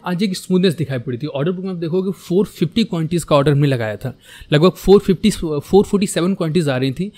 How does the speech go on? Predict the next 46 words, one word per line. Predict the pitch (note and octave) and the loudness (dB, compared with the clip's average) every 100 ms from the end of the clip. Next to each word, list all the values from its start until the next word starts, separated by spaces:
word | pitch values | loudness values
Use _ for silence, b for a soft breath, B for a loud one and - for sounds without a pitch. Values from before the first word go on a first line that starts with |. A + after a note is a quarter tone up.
| B - | B -4
जब | D#3 | 0
हमने, | D#3 E3+ F3+ D#3+ - | 2 2 2 0 0
हम | F3+ | 0
अपने | E3 E3+ | 0 0
रिस्क | E3+ - | 0 -2
को | |
कैलकुलेट | F#3 D3 C3+ C3 | -4 -2 -2 -4
करे | B2 A#2+ C3 | -4 -8 -10
थे। | C3 b b - | -14 b b -2
तीन | F#3+ | -2
क्वांटिटीज | E3 D#3 D#3 - | 0 -2 -4 -4
थोड़ी | D#3 | -4
सी | D3 | -4
हमने | D#3+ E3+ | -6 -4
और | C#3+ D3 | -4 -4
एक्सटेंड्स | D3 - C#3+ - | -6 -4 -6 -4
के | D3 | -4
अंदर | C#3+ | -2
बढ़ा | C#3+ C#3+ | -2 -4
दी | F#3 | -6
थी, | A3+ | -6
फ़ोर | A3 F#3 | 0 0
फिफ्टी | F3 D3 D3+ | 0 -4 -4
क्वांटिटीज | B2+ A#2+ B2+ | -4 -6 -6
हो | B2 | -8
गई | A#2+ | -10
थी। | B2 - b b - | -14 -16 b b -4
एंट्री | D3 D3+ F#3+ | -2 0 2
हमने | F#3 F#3 | 2 2
ली | F3+ | 0
थी | F#3 | -2
इसमें | E3+ F3 | -4 -2
डबल | D3 D#3 | -2 -2
थ्री | F#3 | -4
फ़ोर | - D#3 | -2 -4
टू | E3+ | -2
पॉइंट | F3 D3+ | -6 -4
सेवन | C3+ C#3+ | -6 -6
फ़ाइव | C#3+ | -6
पर | D3+ B2+ | -6 -6
एंट्री | A2+ D#3+ | -4 -4
थी, | E3+ F3+ b b | -4 -10 b b
स्टॉप | - - D3+ - | -12 -4 -2 2
लॉस | G#3+ A3 B - | 0 0 B -4
डबल | D#3+ F3+ | 0 0
थ्री | F3 - F#3 | -4 -2 -2